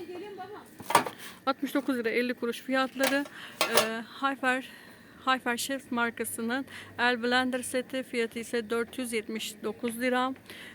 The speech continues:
Hemen K Smart markasının çift bıçaklı doğrayıcısı üç yüz kırk dokuz lira. Ve burada ise buharlı kırışık giderici ütü var. Fiyatı ise, e, dört yüz yetmiş beş lira.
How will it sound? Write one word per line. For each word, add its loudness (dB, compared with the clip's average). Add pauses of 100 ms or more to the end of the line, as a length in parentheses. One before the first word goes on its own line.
Hemen 0
K -2
Smart 0
markasının -2
çift -8
bıçaklı -4
doğrayıcısı 0
üç -8
yüz -4
kırk -10
dokuz -4
lira. 2 (460)
Ve 0
burada 0
ise 2 (200)
buharlı 4
kırışık -2
giderici 0
ütü -6
var. 0 (460)
Fiyatı 2
ise, 2
e, -2
dört 0
yüz -2
yetmiş -4
beş -2
lira. 0